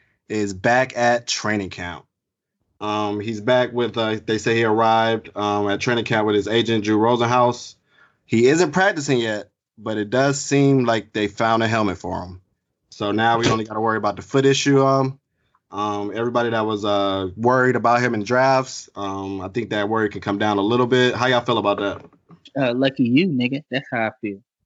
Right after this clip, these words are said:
Speaker 1: Yeah, yeah. I, so if y'all know, uh, I drafted him in, um, a recent analyst draft that we participated in. He fell all the way to two eleven, and, um,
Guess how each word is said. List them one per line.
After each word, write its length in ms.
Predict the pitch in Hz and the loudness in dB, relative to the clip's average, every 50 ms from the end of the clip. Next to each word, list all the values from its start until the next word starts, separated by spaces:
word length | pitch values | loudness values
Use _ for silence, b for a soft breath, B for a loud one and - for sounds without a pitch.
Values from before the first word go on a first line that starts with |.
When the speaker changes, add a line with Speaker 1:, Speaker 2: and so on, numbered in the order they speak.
| _ - | _ -8
Speaker 1:
Yeah, 360 | 101 104 107 104 101 95 92 | -2 2 4 4 4 4 2
yeah. 260 | 95 98 98 92 95 | 0 0 0 0 2
I, 120 | 101 113 117 | 0 0 0
so 300 | 113 104 - - 131 123 | -2 -6 -4 -2 -2 0
if 100 | 123 147 | 2 2
y'all 200 | 147 143 143 143 | 2 4 4 4
know, 200 | 143 143 143 139 | 4 6 6 6
uh, 300 | 131 127 123 123 123 120 | 6 4 4 4 2 2
I 120 | - 143 151 | 0 0 0
drafted 400 | 117 139 147 143 143 143 143 135 | 2 2 2 2 2 2 2 2
him 340 | 139 143 143 143 139 139 135 | 4 4 4 2 2 2 0
in, 160 | 123 123 123 | 0 -2 -2
um, 380 | 123 120 117 117 117 113 113 98 | -2 0 -2 -2 -2 -4 -6 -6
a 240 | - 107 107 104 104 | -4 -4 -4 -2 -4
recent 540 | 101 101 98 120 123 123 123 - 123 117 107 | -6 -6 -4 -2 -2 -2 -2 -2 -2 -2 0
analyst 460 | - 117 127 127 131 131 127 123 - | 0 0 2 2 2 2 2 0 0
draft 300 | - 131 123 123 123 110 | 0 2 2 2 2 2
that 100 | 123 120 | 0 0
we 80 | 120 123 | 0 0
participated 720 | 120 123 113 - - 135 127 - 139 139 127 123 123 120 | -2 -2 -8 -2 -2 -2 -2 -2 -2 -2 0 0 2 2
in. 340 | 127 127 127 127 127 127 b b b b b b b b | 2 2 2 2 0 -2 b b b b b b b b
He 100 | _ - | _ -8
fell 160 | 139 - 127 120 | -2 0 2 4
all 160 | 117 120 123 | 4 4 4
the 60 | 131 | 4
way 100 | 127 127 | 4 2
to 100 | 117 107 | 2 0
two 340 | 95 95 - - 147 156 156 | -2 -4 -6 0 2 2 4
eleven, 480 | 139 117 113 117 123 123 107 101 92 92 | 4 2 2 2 2 2 2 0 -2 -2
and, 200 | 90 92 90 92 | -2 -2 -2 -2
um, 460 | 90 90 87 90 90 87 85 87 90 | -4 -4 -4 -4 -6 -6 -10 -12 -14